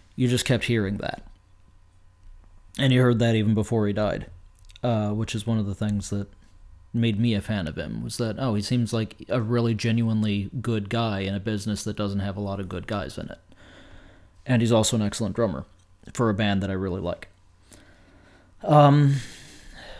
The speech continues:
I was sad when I heard, uh,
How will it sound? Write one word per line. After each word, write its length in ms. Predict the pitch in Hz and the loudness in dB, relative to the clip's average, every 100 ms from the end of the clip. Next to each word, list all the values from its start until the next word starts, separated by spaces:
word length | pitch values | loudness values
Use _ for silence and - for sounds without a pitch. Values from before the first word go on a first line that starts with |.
| - - - - | -20 -20 -20 0
I 80 | 156 | 4
was 240 | 175 175 | 6 6
sad 540 | - 135 123 113 104 107 - - - - - - - - - - - - - - | 4 4 4 4 0 -4 -12 -20 -20 -20 -20 -20 -20 -18 -16 -16 -18 -20 -20 -8
when 160 | 131 127 | 0 4
I 80 | |
heard, 560 | 117 127 117 113 139 117 - | 4 4 2 0 -4 -4 -6
uh, 60 | - | -4